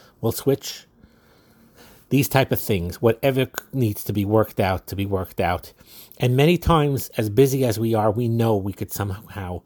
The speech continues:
we could work out going to sleep an hour late, uh, hour earlier or a half hour earlier. There's ways to get naps. There's ways to go about it. Um, sometimes we know we're, we're staying up because we're busy, uh, with things that are not,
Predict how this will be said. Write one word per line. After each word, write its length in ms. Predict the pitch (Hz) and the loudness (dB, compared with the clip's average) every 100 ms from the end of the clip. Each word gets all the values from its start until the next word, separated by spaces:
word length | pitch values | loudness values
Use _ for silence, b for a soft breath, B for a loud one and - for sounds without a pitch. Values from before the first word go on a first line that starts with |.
| b b - | b b -6
we 100 | 131 | 2
could 140 | 147 | 2
work 320 | 107 113 110 | 6 4 4
out 180 | 98 92 _ _ | -4 -4 _ _
going 240 | - 104 92 | -6 -4 -6
to 80 | |
sleep 400 | 98 - 98 - _ _ - | -8 -6 -8 -10 _ _ -14
an 140 | 95 - | -10 -4
hour 280 | 107 104 | 0 0
late, 360 | 98 98 95 - | -2 -4 -6 -8
uh, 80 | 90 - | -8 2
hour 240 | 117 117 | 4 4
earlier 540 | 113 107 104 98 90 - | 4 0 0 -2 -4 -8
or 160 | - 78 | -10 -10
a 60 | 73 | -6
half 320 | 120 127 123 | -4 -4 0
hour 220 | 110 104 | 0 0
earlier. 540 | 117 98 98 90 85 - b b b b b - | -4 -4 -4 -4 -8 -12 b b b b b -4
There's 200 | 92 98 | -2 0
ways 360 | 98 117 127 | 2 2 0
to 80 | - | 0
get 200 | 117 113 | 0 0
naps. 320 | 113 98 98 | 0 -2 -4
There's 180 | - 101 | -6 -2
ways 260 | 113 135 147 | 0 0 0
to 100 | 139 | 0
go 180 | 120 110 | 2 2
about 320 | 95 98 98 | 2 2 2
it. 180 | 95 - b b b b b b - | -2 -4 b b b b b b -6
Um, 420 | 87 92 90 87 | -2 -2 -4 -2
sometimes 460 | - 120 117 110 | 2 4 2 0
we 120 | 104 107 | 0 2
know 300 | 110 104 101 | 2 2 2
we're, 260 | 98 95 | 0 -2
we're 140 | 107 90 | -4 -4
staying 320 | - 101 98 | -2 -2 -2
up 160 | 95 | -4
because 300 | 101 - 87 | -4 -4 -2
we're 80 | 101 | -2
busy, 460 | 87 98 98 90 - b b b b - | -2 -4 -4 -6 -10 b b b b -10
uh, 300 | 82 85 82 | -6 -4 -4
with 260 | 95 95 90 | -4 -4 -4
things 600 | - - - 98 90 80 | -8 -6 0 0 -2 -4
that 120 | 87 | -4
are 80 | 92 | -2
not, 380 | 92 90 90 | 0 -2 -4